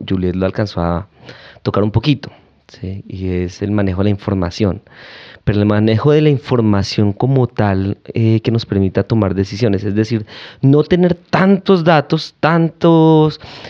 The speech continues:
eh, resultados, tantas estadísticas, sino que sea lo que nos sirve,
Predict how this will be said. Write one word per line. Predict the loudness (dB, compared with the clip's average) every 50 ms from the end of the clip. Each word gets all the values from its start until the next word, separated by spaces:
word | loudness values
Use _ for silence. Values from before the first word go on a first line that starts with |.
| -4 0
eh, | 2 2 2 2
resultados, | 2 0 0 2 0 0 2 2 2 4 4 4 4 4 4 2 2 0
tantas | 0 -2 -2 -2 -2 -2
estadísticas, | -2 -4 -2 0 0 2 2 2 0 -2 -4 -4 -2 -2 -2 -4 -6 -12 -20 -20 -20 -20
sino | -10 -2 0 2 2 2 0 0
que | -4 -4
sea | -2 0 0 2 2
lo | 2 0
que | 0 0 0
nos | 0 0 0
sirve, | 0 -2 -2 -2 -6 -10 -12